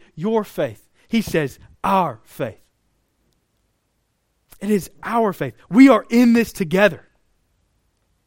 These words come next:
God's people are in this together. And so what is this victory? What is this victory that the Christian has?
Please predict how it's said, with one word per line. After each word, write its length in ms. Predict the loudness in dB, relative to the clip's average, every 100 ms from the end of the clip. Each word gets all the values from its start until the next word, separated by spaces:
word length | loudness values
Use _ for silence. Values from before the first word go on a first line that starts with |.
| _ _ _ -2
God's 380 | 4 4 2
people 560 | -2 0 0 -2 -8 -10 _ _ -4
are 200 | -2 -2 0
in 260 | 2 2
this 300 | 2 -2 -10 -10
together. 480 | -4 -2 -2 -4 _ _ _ _ _ _ _ _ _ _ _ _ _ _ _ _ _ _ _
And 140 | -8 -2
so 140 | 0
what 180 | 2 2
is 120 | 2
this 180 | 0 -4 -14 -8
victory? 680 | 0 0 2 0 0 -4 _ _ _ _ _ _ _
What 100 | -10
is 60 | -8
this 160 | -6 -4
victory 320 | -4 -2 -4
that 140 | -4
the 60 | -8
Christian 360 | -8 -6 -4
has? 500 | -2 2 0 0 -10